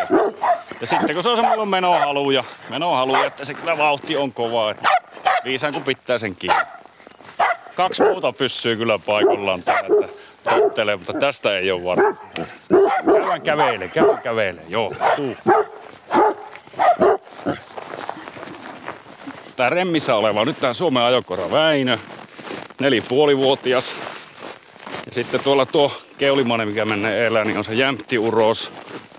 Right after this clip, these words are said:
yhdeksänvuotias. Viljo ja Iines on tommonen sekarotunen pystykorva, kymmenvuotias. Ja kaikilla näillä pystyy sitten harrasteleen tuolla metässä, että Iines haukkuu lintua ja, ja, ja Viljo,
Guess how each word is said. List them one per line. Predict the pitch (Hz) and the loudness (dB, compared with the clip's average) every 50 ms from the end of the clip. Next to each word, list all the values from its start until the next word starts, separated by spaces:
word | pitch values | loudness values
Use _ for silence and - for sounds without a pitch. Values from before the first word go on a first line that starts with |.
| - - | -10 -8
yhdeksänvuotias. | 107 104 110 101 - - 104 92 87 85 92 90 87 87 - 92 95 85 - - - - - - - - - - - - - - - - - - | -4 -2 -2 -2 -2 -2 -4 -4 -4 -4 -4 -4 -6 -4 -4 -4 -4 -4 -4 -6 -10 -12 -12 -12 -12 -12 -14 -14 -16 -16 -16 -16 -14 -12 -6 -2
Viljo | 117 143 135 127 120 113 117 110 101 101 - - - - - - - - - - | 0 2 2 4 4 4 4 2 2 0 -4 -10 -14 -14 -14 -14 -14 -10 -4 -2
ja | 101 107 | 0 2
Iines | 113 127 123 120 113 107 104 - - | 2 4 4 4 4 2 0 -2 -2
on | - 90 | -6 -6
tommonen | - 95 101 120 - 92 | -4 -4 -2 -2 -2 -2
sekarotunen | - 123 110 - 107 95 95 95 - 95 98 87 - | -2 -2 0 2 2 4 2 2 2 -2 -4 -2 -2
pystykorva, | - 98 90 - - 92 82 - 90 87 87 87 | -4 -4 -4 -4 -6 -6 -6 -4 -4 -4 -4 -4
kymmenvuotias. | 82 - 104 92 95 82 80 80 80 80 80 - 85 80 - - - - - | -4 -4 -2 -2 -2 -4 -4 -8 -14 -14 -12 -10 -10 -8 -8 -10 -10 -10 -8
Ja | 139 | -4
kaikilla | - - 208 143 120 - 147 156 160 147 | 0 2 2 2 2 0 -2 0 0 0
näillä | 147 143 135 127 123 | 0 0 0 0 -2
pystyy | - 143 131 - - - 135 120 | 0 0 -2 -2 -2 -2 -2 -2
sitten | 104 98 - - 123 113 - - | -2 -2 -2 -4 -4 -2 -4 -4
harrasteleen | - 131 110 104 104 95 - - 101 101 101 98 85 | -2 0 0 0 0 -2 -2 -2 -2 -2 -2 -2 -2
tuolla | - 104 98 | -2 -4 -4
metässä, | 95 98 92 - 95 90 87 - - | -2 -4 -4 -4 -6 -6 -8 -8 -10
että | - - - - - - - - - - - - - - - - - - - - - - - - - | -10 -10 -10 -10 -12 -14 -18 -16 -14 -12 -12 -10 -12 -12 -14 -16 -18 -18 -18 -16 -12 -10 -10 -8 -4
Iines | 117 113 98 98 101 - | -2 -2 -2 -2 -2 0
haukkuu | 156 139 107 - - - 139 131 131 | 0 0 -2 -2 -2 0 2 4 4
lintua | 131 120 110 104 - - 104 101 101 104 | 4 2 2 -2 -4 -4 0 0 2 2
ja, | 113 104 - - - - - - - - - - - - - - - - - - - - - - - - - - - - - - | 2 0 -2 -6 -14 -16 -16 -14 -12 -12 -12 -12 -14 -18 -18 -18 -16 -12 -12 -12 -12 -12 -16 -20 -20 -18 -16 -14 -14 -8 -4 -2
ja, | 113 104 98 | 0 2 2
ja | 104 107 101 95 - - - | 2 2 2 0 -2 -6 -6
Viljo, | 90 95 110 113 117 110 98 | -4 0 2 2 2 2 0